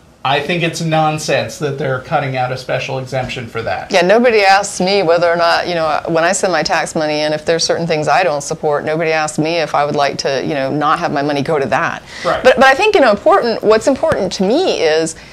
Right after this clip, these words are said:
Speaker 2: if you had a church, let's say we have, you know, Jim's Church of Christ on the corner,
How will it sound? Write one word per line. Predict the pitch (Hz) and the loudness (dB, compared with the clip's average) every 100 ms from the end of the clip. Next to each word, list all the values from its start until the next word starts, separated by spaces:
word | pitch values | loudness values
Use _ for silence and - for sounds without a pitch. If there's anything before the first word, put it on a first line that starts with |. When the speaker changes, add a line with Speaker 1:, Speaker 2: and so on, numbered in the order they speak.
| - - - | -20 -20 0
Speaker 2:
if | 233 254 | 2 4
you | 254 | 2
had | - 302 | 4 2
a | 226 | 0
church, | - 170 127 - | 2 2 2 0
let's | 196 | 0
say | 233 208 | 4 4
we | 196 | 2
have, | 196 180 165 156 156 | 0 2 4 4 2
you | 170 | 0
know, | 147 139 - - | 2 0 -2 -2
Jim's | 151 190 202 202 - | 0 2 2 0 -2
Church | - 202 214 | -2 -2 -2
of | - | -6
Christ | - 135 143 147 - - | 0 2 2 0 -4 -6
on | 135 160 | -4 -4
the | 185 | -4
corner, | - 139 139 127 | -2 0 0 0